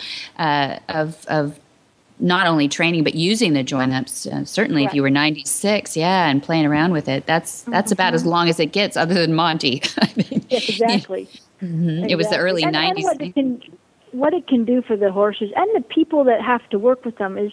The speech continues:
Speaker 2: just, I mean, it just blows your mind.
Speaker 1: Mm-hmm.
Speaker 2: And people say, "Well, it can't really be that easy." Well, yes,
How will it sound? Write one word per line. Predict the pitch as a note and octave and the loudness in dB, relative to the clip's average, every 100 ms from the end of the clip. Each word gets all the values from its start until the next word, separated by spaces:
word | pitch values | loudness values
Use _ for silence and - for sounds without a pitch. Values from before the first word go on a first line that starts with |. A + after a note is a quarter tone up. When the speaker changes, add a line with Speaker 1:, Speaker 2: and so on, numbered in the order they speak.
| - - | -6 0
Speaker 2:
just, | D#4+ - - - - _ | 0 0 -14 -20 -20 _
I | B3 | -2
mean, | B3+ B3+ | 0 0
it | |
just | C#4+ - | -4 -2
blows | G#3+ A3 G3 | 2 2 2
your | F3+ | -4
mind. | F3 E3+ D#3 - - - | -4 -6 -8 -14 -20 -4
Speaker 1:
Mm-hmm. | F3+ E3+ E3+ F#3 - _ _ | -2 0 -2 -4 -12 _ _
Speaker 2:
And | G#3 | -4
people | A#3+ A3+ | -2 2
say, | G#3 | 2
"Well, | G#3+ | 2
it | - | 2
can't | C4+ A3+ | 0 2
really | C4+ A#3+ | 2 0
be | A3+ | 2
that | G#3 F#3 | 2 2
easy." | A3+ G3+ F3 | 0 -4 -4
Well, | A#3+ F4 D4 | -2 -4 -6
yes, | A#3 B3 B3 F4+ | -6 -4 -2 -2